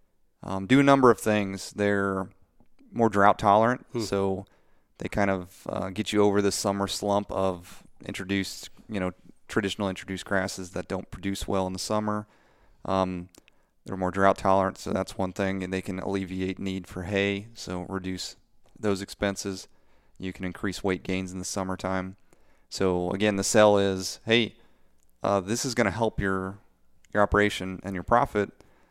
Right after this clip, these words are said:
Speaker 1: Oh, by the way, it's better habitat too." And,
Speaker 2: Right.
Speaker 1: um, you know, our Jason Jones is our grasslands and grazing coordinator. He knows a lot better than I do, but I know it's like thirty percent or something is kind of the recommended,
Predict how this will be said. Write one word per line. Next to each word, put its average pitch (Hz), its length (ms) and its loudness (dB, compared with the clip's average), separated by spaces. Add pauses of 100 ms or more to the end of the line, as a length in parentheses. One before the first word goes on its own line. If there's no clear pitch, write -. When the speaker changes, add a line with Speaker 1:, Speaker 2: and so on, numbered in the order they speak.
(180)
Speaker 1:
Oh, 104 80 2
by 101 160 10
the 95 80 6
way, 101 140 6
it's - 120 -2
better 95 320 2
habitat 95 580 0
too." 90 340 -2
And, 90 80 -2
Speaker 2:
Right. 104 220 -6 (380)
Speaker 1:
um, 95 420 0 (640)
you 110 100 -2
know, 98 280 4
our 101 480 6 (260)
Jason 123 300 6
Jones 107 320 6
is 98 60 -4
our 95 80 0
grasslands 98 420 4
and 92 100 -10
grazing 98 320 2
coordinator. 95 440 0
He 104 100 0
knows 98 260 2
a 220 40 0
lot - 180 0
better 95 160 4
than 95 120 0
I 95 140 4
do, 95 220 2
but 92 160 2
I 95 60 0
know 98 320 2 (680)
it's - 140 -6
like 107 140 4
thirty 110 340 6
percent 110 540 -2
or 101 60 -6
something 107 380 -4
is 101 140 -6
kind 101 160 -4
of 95 60 -2
the 92 60 -2
recommended, 98 720 -2